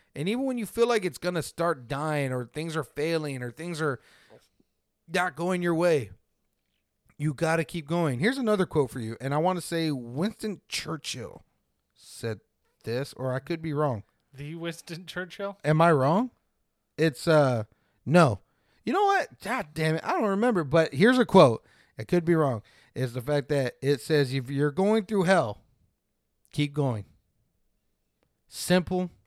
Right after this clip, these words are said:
Speaker 1: sweet, little hot, but the point is, you know, the point comes across.
Speaker 2: Yeah.
Speaker 1: You know what I mean?
Speaker 2: Yeah, no.
Speaker 1: But like I said,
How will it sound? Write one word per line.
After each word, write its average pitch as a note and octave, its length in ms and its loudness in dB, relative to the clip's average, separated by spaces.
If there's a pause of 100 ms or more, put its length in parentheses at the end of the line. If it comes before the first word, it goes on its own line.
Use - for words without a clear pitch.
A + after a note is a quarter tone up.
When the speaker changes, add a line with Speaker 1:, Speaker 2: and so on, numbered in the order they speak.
(100)
Speaker 1:
sweet, D3+ 500 -8 (420)
little A#2 240 -4
hot, C#3+ 300 -2 (380)
but B2+ 260 -2 (560)
the G#2 100 -10
point C#3 300 0
is, B2 160 -8 (180)
you C3+ 140 -4
know, B2 180 -2
the A#2+ 120 -10
point D3 240 -6
comes C3+ 180 -8
across. - 420 -6 (320)
Speaker 2:
Yeah. D3+ 160 -16 (520)
Speaker 1:
You D3 180 -2
know D3+ 80 4
what D3+ 100 2
I D3+ 40 0
mean? D3+ 200 -4 (640)
Speaker 2:
Yeah, B2+ 280 -12
no. C3+ 240 -10 (880)
Speaker 1:
But G#2 260 -8 (360)
like B2+ 180 -4
I G2+ 40 -8
said, - 220 -16